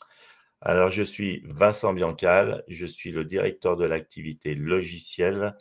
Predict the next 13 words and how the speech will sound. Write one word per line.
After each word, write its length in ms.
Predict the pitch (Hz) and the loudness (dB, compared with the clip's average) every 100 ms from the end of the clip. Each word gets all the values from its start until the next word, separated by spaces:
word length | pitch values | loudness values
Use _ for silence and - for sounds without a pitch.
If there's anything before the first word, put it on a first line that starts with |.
| _ - - _ | _ -20 -20 _
et 380 | - 202 - - _ _ _ _ - | 0 0 0 -12 _ _ _ _ -8
l'interlocuteur 960 | 101 104 101 95 95 92 - 98 98 | -2 0 0 -2 -4 -10 -2 0 0
pour 120 | - 90 | 0 0
l'interloc-, 680 | 85 - 82 82 - - - - | 0 -4 -4 -4 -6 -16 -20 -10
pour, 200 | 82 76 | -4 -2
euh, 580 | 69 71 67 64 64 65 | 0 2 2 0 -2 0
l'industrie 600 | 71 85 92 98 - 90 | 0 0 -4 -12 -12 -8
quatre 220 | 85 - | -8 -6
point 180 | 80 76 | -8 -6
zéro 460 | 76 71 87 101 _ _ _ | -4 -2 -2 -4 _ _ _
chez 260 | - 113 | -6 -2
Minalogic. 920 | 107 101 90 80 73 69 - _ - _ - - - - _ _ | -2 0 -2 -2 -8 -12 -20 _ -20 _ -20 -20 -20 -20 _ _
Donc, 360 | 98 101 - | -2 -2 -4